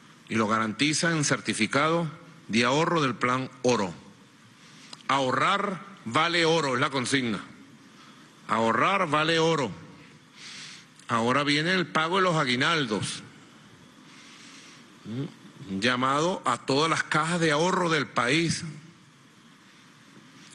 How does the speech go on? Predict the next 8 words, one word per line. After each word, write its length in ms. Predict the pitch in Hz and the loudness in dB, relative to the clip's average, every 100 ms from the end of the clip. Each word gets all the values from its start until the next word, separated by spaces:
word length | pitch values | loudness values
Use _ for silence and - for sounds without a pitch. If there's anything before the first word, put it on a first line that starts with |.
| - | -14
Y 140 | - 120 | -6 -4
también 720 | 127 110 104 117 143 180 196 - | -2 0 2 2 2 0 -2 -2
he 140 | 120 | 0
aprobado 640 | 131 135 147 143 147 165 175 | 0 0 2 2 2 2 0
en 60 | |
el 100 | 156 | 0
equipo 260 | 131 135 135 | 0 0 0
económico 720 | 147 156 165 180 190 208 202 | 2 2 4 2 4 2 2